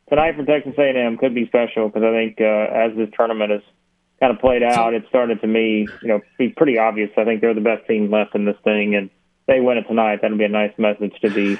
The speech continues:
Speaker 1: N C double A tournament committee. So.
Speaker 2: Do, do you think if, if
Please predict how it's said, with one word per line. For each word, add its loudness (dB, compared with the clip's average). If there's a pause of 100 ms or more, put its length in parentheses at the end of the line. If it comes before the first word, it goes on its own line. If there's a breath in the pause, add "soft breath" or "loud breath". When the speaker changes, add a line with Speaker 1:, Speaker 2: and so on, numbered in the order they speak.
(120)
Speaker 1:
N -2
C -20
double 2
A -4
tournament -2
committee. 0
So. -4 (400)
Speaker 2:
Do, -8 (180)
do -2
you -4
think -6 (140)
if, -4 (100)
if -6